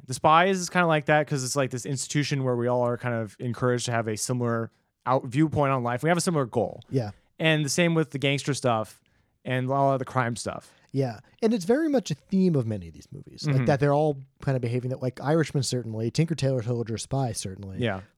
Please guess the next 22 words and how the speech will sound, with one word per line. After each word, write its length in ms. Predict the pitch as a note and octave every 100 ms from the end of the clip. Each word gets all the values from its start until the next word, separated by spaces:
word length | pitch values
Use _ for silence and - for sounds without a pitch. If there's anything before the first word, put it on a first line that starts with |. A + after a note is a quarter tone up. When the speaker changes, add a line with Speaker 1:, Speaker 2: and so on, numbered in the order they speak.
| -
Speaker 2:
Although 220 | G3 A3
I 100 | C4
would 180 | D4+ F#3+
say 200 | - C#3
they're 140 | B2+ A2
pretty 260 | C#3 A2+
easy 260 | G#2 G#2+ G2+
to 80 | F#2+
tell 180 | B2 G2
apart 260 | - G2
in 80 | G2
Tinker 240 | - G2 G2+
Tailor. 180 | -
Like, 120 | C#3 C#3+
they 100 | A#3
all, 200 | C4 C4
they 100 | A#3 E4+
make 120 | F#4
some 100 | C4+
pretty 180 | D4 A#3+
distinctive 680 | F#3 - - F3 D3 B2+
men. 340 | B2 G#2 G#2+